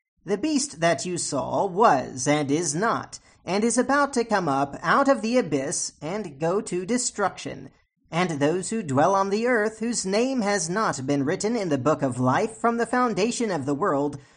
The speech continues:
will wonder when they see the beast that he was and is not and will come. Here is the mind which has wisdom. The seven heads are seven mountains on which the woman sits,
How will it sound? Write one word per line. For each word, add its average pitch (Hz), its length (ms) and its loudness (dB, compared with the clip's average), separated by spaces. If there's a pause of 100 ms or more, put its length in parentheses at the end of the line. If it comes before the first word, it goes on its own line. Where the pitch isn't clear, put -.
(120)
will 254 220 4
wonder 233 500 4
when 175 180 0
they 165 200 2
see 196 220 -4
the 139 120 0
beast 143 560 -6
that 156 260 0
he 165 160 -8
was 143 560 -2
and 143 200 2
is 156 180 -2
not 202 400 -2
and 190 240 -2
will 247 160 2
come. 160 460 -2 (600)
Here 277 240 0
is 247 180 4
the 175 120 2
mind 165 480 4
which 208 240 -2
has 160 300 0
wisdom. 135 580 -4 (320)
The 226 120 2
seven 302 340 6
heads 185 500 0
are 220 220 4
seven 247 400 2
mountains 156 640 0
on 151 220 4
which 147 260 -2
the 160 120 0
woman 147 380 0
sits, - 460 -2